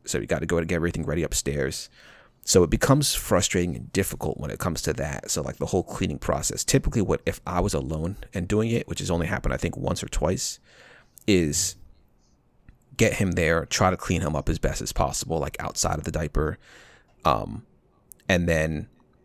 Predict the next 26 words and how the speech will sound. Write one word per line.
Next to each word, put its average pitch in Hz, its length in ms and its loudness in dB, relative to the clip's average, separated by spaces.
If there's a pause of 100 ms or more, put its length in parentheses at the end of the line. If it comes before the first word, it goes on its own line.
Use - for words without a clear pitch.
(580)
change 92 340 4
him 92 260 2 (120)
on 80 160 0
that - 260 -6
dirty 92 220 4
pad, 95 340 6 (960)
um, 64 460 0 (380)
or 85 200 6
clean - 420 2
him 82 160 2
up 85 140 6
on 85 60 6
that 82 120 -2
dirty 87 180 0
pad 90 260 4
at - 120 -8
least, 104 420 -2
and 80 220 0
then, 73 320 -2 (720)
um, 64 340 -2
maybe 80 280 -2
pick - 260 6
him 87 160 -2
up, 78 160 -2
get 69 160 0
it, - 140 -6